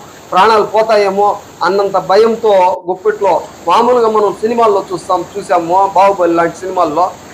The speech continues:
పెద్ద ఎత్తున ఆయన ఆ శివలింగాన్ని భుజాన్ని మోసుకొని పోతాడు హీరో. అయితే ఇక్కడ వాళ్ళు హీరోలు కాదు, ఆ మామూలుగా ప్రజలు, ఆ దళి-,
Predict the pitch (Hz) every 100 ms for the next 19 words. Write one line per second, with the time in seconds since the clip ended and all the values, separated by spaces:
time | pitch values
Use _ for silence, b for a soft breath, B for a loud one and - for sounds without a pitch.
0 | - 180 180 226 220 214 196 185 180 170
1 | 185 - - - 165 165 160 156 208 240
2 | 226 220 214 202 190 185 170 - - -
3 | 170 233 226 208 214 214 208 196 220 220
4 | 151 - - - - - 147 247 220 -
5 | - - - 185 220 247 214 214 226 220
6 | 233 247 226 208 220 - - - - -
7 | - - 220 220 247 285 262 - 240 208
8 | 165 - - - - - - 180 185 180
9 | 180 202 254 269 254 254 226 - - -
10 | - 226 247 226 147 - - - 160 170
11 | 170 165 165 - - - - - 190 233